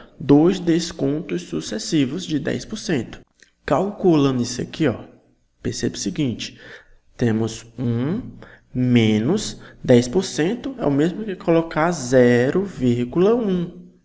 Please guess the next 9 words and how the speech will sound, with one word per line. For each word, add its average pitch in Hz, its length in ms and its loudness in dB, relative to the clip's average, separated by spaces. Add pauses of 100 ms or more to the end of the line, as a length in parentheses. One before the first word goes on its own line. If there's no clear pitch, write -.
(2250)
vezes 127 720 2
um 139 300 -2
menos 143 1000 -2 (480)
dez 117 280 0
por 208 160 -6
cento, 160 480 0 (360)
zero 110 400 -4
vírgula 131 520 -2
um. 180 500 -4